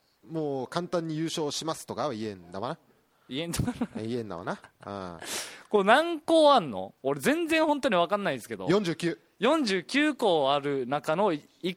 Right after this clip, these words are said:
Speaker 2: 校を決めるってことでしょ？
Speaker 1: そうそうそうそうそう。
Speaker 2: はあ。
Speaker 1: いや、楽しみだわ、本当に。
Speaker 2: この、どう、これすごいですよね、
Speaker 1: うん。
Speaker 2: 本当に。でも、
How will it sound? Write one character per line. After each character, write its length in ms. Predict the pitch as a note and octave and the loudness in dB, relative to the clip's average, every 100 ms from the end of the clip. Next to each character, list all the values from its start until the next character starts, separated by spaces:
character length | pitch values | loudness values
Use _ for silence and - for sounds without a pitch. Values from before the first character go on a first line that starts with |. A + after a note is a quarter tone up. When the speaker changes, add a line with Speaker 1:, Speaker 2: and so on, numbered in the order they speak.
| _ | _
Speaker 2:
校 180 | E3 C#3 | 2 2
を 80 | B2 | 0
決 140 | B2 | -6
め 120 | A#2 | -6
る 80 | G#2+ | -6
っ 20 | |
て 140 | - G#2+ | -6 -8
こ 80 | |
と 80 | G2+ | -8
で 60 | F#2 | -14
し 100 | F2+ | -14
ょ？ 120 | F2+ | -14
Speaker 1:
そ 160 | - A#2 | -8 -10
う 40 | |
そ 140 | - F#2+ | -8 -16
う 40 | |
そ 140 | - | -16
う 20 | F2+ | -20
そ 180 | - | -20
う 40 | - | -20
そ 200 | - - _ | -20 -20 _
う。 20 | G2+ | -16
Speaker 2:
は 260 | A2 A2+ | -12 -8
あ。 20 | |
Speaker 1:
い 40 | A2 | -6
や、 60 | A2 | -6
楽 220 | G#2 G#2 | -6 -8
し 140 | G#2 | -10
み 60 | - | -8
だ 100 | C3 | -8
わ、 80 | A#2+ | -8
本 200 | B2 B2+ _ | -12 -18 _
当 80 | A#2+ | -16
に。 140 | A#2 | -16
Speaker 2:
こ 120 | - C#3+ | -10 -6
の、 120 | C#3 | -2
ど 340 | F3 D#4+ D#4+ | 0 0 -2
う、 100 | C#3 | -6
こ 120 | - | -4
れ 80 | F3 | -4
す 180 | D#3 B3+ | -4 -4
ご 60 | G#4 D5 C5+ | 0 2 0
い 120 | E4 C#3+ | -2 -6
で 120 | C3+ | -12
す 100 | B2 | -12
よ 100 | G#2 | -8
ね、 300 | E3 G3 A3+ _ _ | -6 -6 -10 _ _
Speaker 1:
う 60 | C#3+ | -10
ん。 40 | |
Speaker 2:
本 80 | C3 | -8
当 80 | B2+ | -10
に。 80 | B2 | -8
で 80 | D#3+ | -8
も、 240 | D#3 | -8